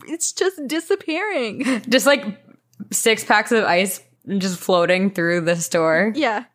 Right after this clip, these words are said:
Speaker 1: You gain more power, and then one day every single person in the world is iced at the
Speaker 2: <gasps>
Speaker 1: same time.
Speaker 2: Wow.
Speaker 1: And everyone's like, "Is this the apocalypse?" And they're like, "No,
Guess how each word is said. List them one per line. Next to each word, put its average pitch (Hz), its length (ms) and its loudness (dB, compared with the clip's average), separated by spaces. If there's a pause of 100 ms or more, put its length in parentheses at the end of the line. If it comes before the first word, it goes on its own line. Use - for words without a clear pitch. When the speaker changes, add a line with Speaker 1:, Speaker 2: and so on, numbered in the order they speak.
(120)
Speaker 1:
You 277 160 -2
gain 240 280 0
more 214 200 2
power, 208 380 2
and 233 140 2
then 214 180 -4
one 202 180 -4
day 214 280 0
every 190 360 -2
single 190 280 -6
person 202 360 -8
in 190 80 -4
the 170 120 -4
world 165 440 -6
is 190 200 -6
iced - 340 -8
at - 80 -12
the - 60 -20
Speaker 2:
<gasps> - 0 -
Speaker 1:
same 220 720 2
time. 196 360 -14 (220)
Speaker 2:
Wow. 175 800 4
Speaker 1:
And 214 80 -2
everyone's 190 320 -4
like, 185 160 -6
"Is 226 220 -2
this 208 280 -2
the 254 160 -2
apocalypse?" 240 720 -2
And 214 180 -2
they're 185 140 -4
like, 175 200 -6
"No, 180 460 -8